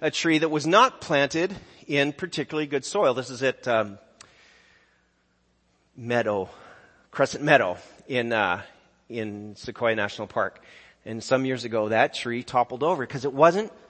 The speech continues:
in particularly the right kind of soil.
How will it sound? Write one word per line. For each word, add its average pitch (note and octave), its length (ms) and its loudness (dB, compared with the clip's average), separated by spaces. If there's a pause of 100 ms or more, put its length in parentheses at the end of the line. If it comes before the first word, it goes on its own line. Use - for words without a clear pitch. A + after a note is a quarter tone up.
(280)
in C3 180 -2
particularly B2+ 680 -8
the B2 100 -6
right A#2+ 260 0
kind B2 260 -4
of C3 240 -10 (200)
soil. E3+ 500 -10